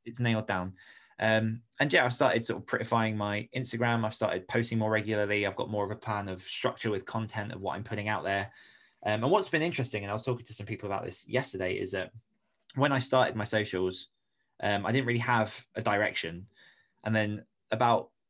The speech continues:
twelve to fifteen months ago, I really, really started hammering hard on bringing in a lot of horror fans into what I'm doing, because obviously, like, my entire focus there was fiction. Since I've gone more into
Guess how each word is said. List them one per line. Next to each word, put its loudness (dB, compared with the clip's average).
twelve 2
to -6
fifteen 0
months 0
ago, 0
I 0
really, 2
really 2
started 0
hammering -2
hard 0
on -6
bringing -2
in -4
a -4
lot -4
of -6
horror 2
fans 2
into -6
what -4
I'm -8
doing, 0
because -4
obviously, -4
like, -2
my -4
entire 0
focus -4
there 0
was -12
fiction. -6
Since 0
I've 4
gone 4
more 6
into 0